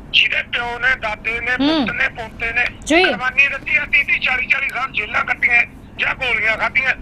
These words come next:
Speaker 2: ਹੂੰ।
Speaker 1: ਉਹਨਾਂ ਨੂੰ ਤਾਂ ਇਹ ਗਿਣਦੇ ਨਹੀਂ। ਅਕਾਲੀ ਦਲ ਉਹਨਾਂ ਲੋਕਾਂ ਦਾ ਹੈ, ਕੁਰਬਾਨੀ ਵਾਲੇ ਲੋਕਾਂ ਦਾ।
Speaker 2: ਜੀ, ਬਿਲਕੁਲ।
Speaker 1: ਸਰਵਾਈਵ
Speaker 2: ਬਹੁਤ
Speaker 1: ਕਰੂਗਾ।
Speaker 2: ਹੂੰ।
Speaker 1: ਜਦ ਲੋਕ ਸਮਝ ਜਾਣਗੇ, ਲੋਕ ਤਾਂ ਸਮਝ ਹੀ ਜਾਂਦੇ ਨੇ। ਹੁਣ ਇਹਨਾਂ ਨੂੰ ਆਪ ਨੂੰ ਹੀ ਪਿੱਛੇ ਹਟ ਜਾਣਾ ਚਾਹੀਦਾ ਹੈ। ਨਹੀਂ, ਉਹ ਦਿਨ ਦੂਰ ਨਹੀਂ ਜਦੋਂ ਲੋਕ ਇਹਨਾਂ ਨੂੰ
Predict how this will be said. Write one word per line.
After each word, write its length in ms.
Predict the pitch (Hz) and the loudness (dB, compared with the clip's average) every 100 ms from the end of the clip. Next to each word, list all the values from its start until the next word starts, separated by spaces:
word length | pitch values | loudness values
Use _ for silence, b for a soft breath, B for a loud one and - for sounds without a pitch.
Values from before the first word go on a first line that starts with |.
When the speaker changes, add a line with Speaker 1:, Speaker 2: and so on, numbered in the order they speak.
| - | -4
Speaker 2:
ਹੂੰ। 160 | 269 262 | -2 0
Speaker 1:
ਉਹਨਾਂ 220 | 196 - | 0 0
ਨੂੰ 140 | 359 | -2
ਤਾਂ 120 | 349 330 | 0 2
ਇਹ 160 | 277 294 | 2 4
ਗਿਣਦੇ 460 | 262 233 233 247 | 2 0 -2 0
ਨਹੀਂ। 200 | 240 254 - - - - - - | 2 0 -4 -18 -20 -18 -6 -2
ਅਕਾਲੀ 400 | 214 240 247 269 | 0 0 2 2
ਦਲ 320 | 269 269 285 | 2 -2 -4
ਉਹਨਾਂ 280 | 254 277 277 | -2 0 0
ਲੋਕਾਂ 380 | 247 233 220 220 | -2 -6 -6 -2
ਦਾ 100 | 240 | 0
ਹੈ, 140 | 262 - - - - | 0 -4 -14 -14 -10
ਕੁਰਬਾਨੀ 460 | 214 202 180 170 | -6 -4 0 2
ਵਾਲੇ 160 | 156 147 | 2 -2
ਲੋਕਾਂ 280 | 131 - 123 | -6 -10 -14
ਦਾ। 100 | - - 233 | -16 -14 -6
Speaker 2:
ਜੀ, 300 | 202 254 226 | 0 0 0
ਬਿਲਕੁਲ। 200 | 202 226 | 0 -2
Speaker 1:
ਸਰਵਾਈਵ 300 | 214 226 254 | 2 2 4
Speaker 2:
ਬਹੁਤ 200 | 269 320 | 6 6
Speaker 1:
ਕਰੂਗਾ। 400 | 247 247 277 269 | 2 -2 0 0
Speaker 2:
ਹੂੰ। 380 | 254 277 285 226 | 0 0 2 2
Speaker 1:
ਜਦ 400 | 220 233 - 226 | 0 -2 -2 -2
ਲੋਕ 240 | 240 240 | -2 0
ਸਮਝ 340 | - 214 240 - | 0 2 2 2
ਜਾਣਗੇ, 260 | 277 277 | 0 -4
ਲੋਕ 240 | 269 262 - | -6 -6 -6
ਤਾਂ 120 | 285 | -4
ਸਮਝ 240 | 254 285 | -4 0
ਹੀ 80 | 302 | 2
ਜਾਂਦੇ 260 | 294 285 277 | 2 0 0
ਨੇ। 120 | 262 - - - - 220 | -2 -4 -16 -18 -8 -2
ਹੁਣ 100 | 285 | -2
ਇਹਨਾਂ 260 | 285 - | 0 0
ਨੂੰ 100 | 330 | 0
ਆਪ 240 | 262 254 269 | 0 -2 0
ਨੂੰ 100 | 294 | -2
ਹੀ 40 | |
ਪਿੱਛੇ 260 | - 262 262 | 0 0 0
ਹਟ 200 | 240 277 | -4 -4
ਜਾਣਾ 240 | 277 269 | -2 -2
ਚਾਹੀਦਾ 280 | 262 247 262 | -2 -2 -2
ਹੈ। 80 | 254 - - - | -2 -6 -16 -4
ਨਹੀਂ, 260 | 233 247 | 2 2
ਉਹ 200 | 269 269 | 2 -2
ਦਿਨ 420 | 269 247 - 254 247 | -6 -8 -4 -4 -4
ਦੂਰ 240 | 240 247 | -6 -4
ਨਹੀਂ 100 | 269 | 0
ਜਦੋਂ 240 | 247 254 240 | 0 -2 -4
ਲੋਕ 220 | 226 226 | -6 -4
ਇਹਨਾਂ 140 | 247 | -6
ਨੂੰ 100 | 240 | -6